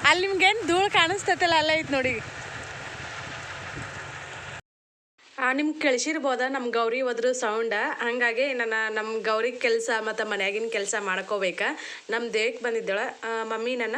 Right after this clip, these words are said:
ಫೋನ್ ತೊಗೊಂಡ ಹೋಗ್ತೇನೆ, ವಿಡಿಯೋ ಮಾಡ್ಕೊಂಬರ್ತೇನೆ, ಕೋಡ್" ಅಂತಂದಳ. ಹ್ಮ್, "ಸರಿ, ಬ್ಯಾಡ ಬಿಡ್ವಾ" ಅಂತಂದೆ. "ಇಲ್ಲಿ ಕೋಡ್ ಮಮ್ಮಿ, ಮಾಡ್ಕೊಂಬರ್ತೇನೆ" ಅಂತಂದಳ. ಸರಿ, ಹೋಗಂತಂದೆ.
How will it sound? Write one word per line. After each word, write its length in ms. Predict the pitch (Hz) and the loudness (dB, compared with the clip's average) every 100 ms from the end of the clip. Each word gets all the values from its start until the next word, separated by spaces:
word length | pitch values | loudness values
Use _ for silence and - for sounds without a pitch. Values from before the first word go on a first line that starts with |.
| 339 - | -4 -2
ಫೋನ್ 260 | 233 247 | -2 -2
ತೊಗೊಂಡ 280 | 247 220 220 | -2 -2 0
ಹೋಗ್ತೇನೆ, 880 | 214 226 208 208 214 208 269 330 240 | 0 0 -2 0 0 0 0 0 0
ವಿಡಿಯೋ 280 | 208 202 214 | 0 0 -2
ಮಾಡ್ಕೊಂಬರ್ತೇನೆ, 680 | 214 208 202 202 190 196 | -4 -4 -4 -4 -4 -4
ಕೋಡ್" 320 | 202 214 196 180 | -2 -2 -2 -2
ಅಂತಂದಳ. 420 | 180 180 170 180 285 - - - - - | -4 -6 -4 -4 -6 -8 -14 -14 -16 -18
ಹ್ಮ್, 400 | - 220 220 220 | -12 -8 -6 -4
"ಸರಿ, 180 | 226 233 | -2 -2
ಬ್ಯಾಡ 300 | 226 190 196 | 2 0 0
ಬಿಡ್ವಾ" 360 | 208 202 202 190 | -2 0 0 0
ಅಂತಂದೆ. 540 | 196 190 180 185 196 | -2 -4 -2 -2 -2
"ಇಲ್ಲಿ 160 | 233 302 | -4 -4
ಕೋಡ್ 260 | 233 226 | -2 -2
ಮಮ್ಮಿ, 260 | 214 208 208 | -2 -4 -2
ಮಾಡ್ಕೊಂಬರ್ತೇನೆ" 720 | 185 170 185 202 190 175 175 | -2 -4 -6 -6 -6 -6 -6
ಅಂತಂದಳ. 440 | 170 175 160 160 175 262 - - 285 - | -6 -6 -6 -4 -4 -6 -8 -14 -14 -6
ಸರಿ, 320 | 233 202 226 | -2 0 0
ಹೋಗಂತಂದೆ. 680 | 214 190 185 180 165 196 | 0 -2 -4 -6 -6 -6